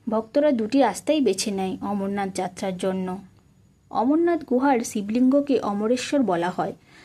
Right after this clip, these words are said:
তবে অনেকে এটিকে বাবা বরফানিও বলে। এখানে তীর্থযাত্রা জুলাই মাসে শুরু হয় এবং আবহাওয়া ভালো থাকলে আগস্টের প্রথম সপ্তাহ পর্যন্ত চলে।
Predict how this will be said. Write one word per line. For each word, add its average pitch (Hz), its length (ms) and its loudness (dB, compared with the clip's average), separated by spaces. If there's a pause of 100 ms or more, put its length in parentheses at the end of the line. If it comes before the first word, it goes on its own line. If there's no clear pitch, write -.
(260)
তবে 254 220 4
অনেকে 226 560 2 (300)
এটিকে 262 300 2
বাবা 208 500 2 (260)
বরফানিও 269 640 4
বলে। 170 380 0 (720)
এখানে 320 340 2
তীর্থযাত্রা 294 840 0 (300)
জুলাই 247 320 4
মাসে 277 260 4
শুরু 214 300 2
হয় 269 240 0 (120)
এবং 262 280 2
আবহাওয়া 247 440 0
ভালো 208 300 0
থাকলে 233 460 0 (400)
আগস্টের 254 500 2
প্রথম 277 420 4
সপ্তাহ 247 480 0
পর্যন্ত 302 520 2
চলে। 185 440 -2